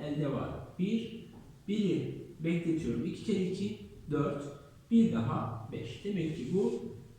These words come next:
elli kuruşa tekabül ediyormuş. Yirmi tane beş kuruş. Bak. Yirmi tane beş kuruş. Kaç kuruşmuş?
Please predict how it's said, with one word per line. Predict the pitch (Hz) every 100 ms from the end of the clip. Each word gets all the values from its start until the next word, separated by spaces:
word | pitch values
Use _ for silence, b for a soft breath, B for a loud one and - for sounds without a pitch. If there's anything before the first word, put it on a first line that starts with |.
| - - - -
elli | 202 202 196 175 135 - -
kuruşa | 131 113 113
tekabül | - - - - -
ediyormuş. | - - - - - - - - - -
Yirmi | 131 196 269 - 262
tane | 254 262 233
beş | 233 240
kuruş. | - - -
Bak. | - - - - - - - - - 120
Yirmi | 135 202 226 226 262
tane | - 160 190 185
beş | 175 -
kuruş. | - 113 -
Kaç | - 226 -
kuruşmuş? | 185 156 180 233 262 -